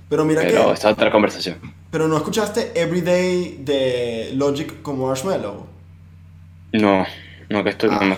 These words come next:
Speaker 2: no que me acuerdo así bien, bien, no. Pero yo
Speaker 1: Bueno.
Speaker 2: estoy de acuerdo con ustedes, esta me parece que es una canción muchísimo más como hip hop,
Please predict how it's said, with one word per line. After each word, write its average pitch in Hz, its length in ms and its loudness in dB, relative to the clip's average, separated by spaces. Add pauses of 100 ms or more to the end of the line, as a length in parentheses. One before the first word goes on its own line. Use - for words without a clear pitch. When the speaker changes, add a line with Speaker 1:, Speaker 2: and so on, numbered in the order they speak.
Speaker 2:
no 101 120 2
que - 80 0
me 113 80 4
acuerdo 101 280 4
así 104 540 6
bien, 104 300 4
bien, 98 280 4 (300)
no. 92 280 -4 (720)
Pero 101 160 6
yo 101 40 10
Speaker 1:
Bueno. 101 40 10
Speaker 2:
estoy 110 160 2
de 117 60 8
acuerdo 147 200 6
con 151 100 4
ustedes, 113 420 -2
esta 117 180 2
me 135 80 4
parece 120 260 4
que 135 60 0
es 139 60 0
una 143 140 0
canción 107 280 -2
muchísimo 120 420 -4
más 98 180 -2
como 107 340 0
hip 95 180 0
hop, 101 220 4